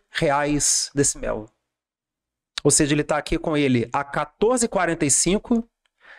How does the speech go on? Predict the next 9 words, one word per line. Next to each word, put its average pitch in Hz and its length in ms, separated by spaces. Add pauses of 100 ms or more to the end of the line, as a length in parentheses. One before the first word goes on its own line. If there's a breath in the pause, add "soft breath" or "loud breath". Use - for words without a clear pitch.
e 175 60
tá 180 180
exportando 190 840
a 180 100
quatorze 170 460
e 180 40
noventa 180 300
e 190 60
cinco. 113 360